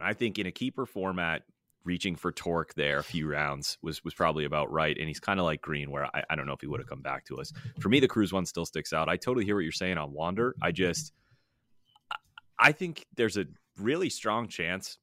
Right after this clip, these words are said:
again, and you brought this up, that in an O B P league, he's just simply worth that third round pick,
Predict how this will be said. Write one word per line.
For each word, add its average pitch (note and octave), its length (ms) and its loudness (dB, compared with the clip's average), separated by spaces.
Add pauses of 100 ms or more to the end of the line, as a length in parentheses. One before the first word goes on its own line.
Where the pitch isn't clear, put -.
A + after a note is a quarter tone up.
(760)
again, G#2 260 6
and E2+ 80 -2
you F2+ 100 0
brought F2+ 200 2
this D#2+ 160 -4
up, D#2 120 -4
that - 100 -2
in F#2+ 100 0
an E2+ 140 0
O E2+ 100 2
B F2+ 140 -2
P E2 180 -6
league, A#2 260 0 (440)
he's C3 180 2
just D#3+ 180 0
simply C3+ 320 0
worth D2+ 560 -2
that G2 200 0
third A#2+ 180 -2
round A#2+ 220 0
pick, - 340 -4